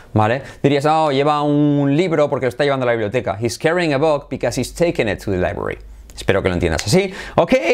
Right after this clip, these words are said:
número ocho. Te compensaré.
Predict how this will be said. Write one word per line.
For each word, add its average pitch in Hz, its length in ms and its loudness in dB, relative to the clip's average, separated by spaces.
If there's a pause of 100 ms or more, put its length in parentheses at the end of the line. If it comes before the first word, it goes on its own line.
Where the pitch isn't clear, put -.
(300)
número 226 340 0
ocho. 202 680 0 (420)
Te - 180 0
compensaré. 175 840 -2